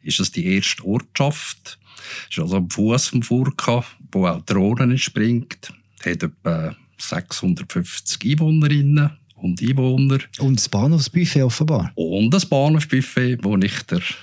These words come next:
Speaker 1: Gemeindepräsident getroffen habe, äh, dreiundvierzigjähriger S-V-P-Politiker,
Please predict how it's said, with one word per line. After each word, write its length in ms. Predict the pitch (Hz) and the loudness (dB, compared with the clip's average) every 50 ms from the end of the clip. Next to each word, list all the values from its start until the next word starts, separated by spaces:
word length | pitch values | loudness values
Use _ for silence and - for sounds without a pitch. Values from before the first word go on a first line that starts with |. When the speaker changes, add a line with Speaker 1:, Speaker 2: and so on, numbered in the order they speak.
| - - - | -16 -18 -10
Speaker 1:
Gemeindepräsident 2250 | - - 90 95 110 147 165 - - - - - - - _ _ _ _ _ _ _ _ _ _ _ _ _ _ _ _ _ - _ - 113 151 151 151 147 147 135 135 139 131 - - - | -6 -2 0 2 2 2 2 2 0 -6 -8 -10 -16 -20 _ _ _ _ _ _ _ _ _ _ _ _ _ _ _ _ _ -10 _ -2 0 0 2 2 2 2 2 2 2 0 -2 -4 -4
getroffen 480 | - 135 131 131 - - - - 120 113 | 0 0 2 2 0 -2 -2 -2 0 0
habe, 240 | 113 117 123 120 - - _ _ _ _ - - - - | 2 0 0 -2 -4 -8 _ _ _ _ -20 -14 -10 -8
äh, 360 | 82 85 82 85 90 87 82 - | -6 -6 -6 -6 -8 -8 -8 -6
dreiundvierzigjähriger 1300 | - 98 101 95 101 92 - 90 87 90 87 - - - 85 87 87 87 - - - - - - - - - - | -2 0 2 2 2 2 0 0 0 0 -2 -4 -6 -6 -8 -6 -6 -8 -10 -12 -12 -12 -12 -14 -14 -14 -8 -2
S-V-P-Politiker, 1600 | 117 151 160 - - 160 156 151 147 143 143 147 147 - 143 135 131 131 143 - - - 131 123 - - - - 123 123 | 0 0 0 0 0 -2 -2 0 0 0 0 0 0 0 0 0 2 0 0 -2 -4 -4 -6 -6 -6 -8 -6 -4 -4 -4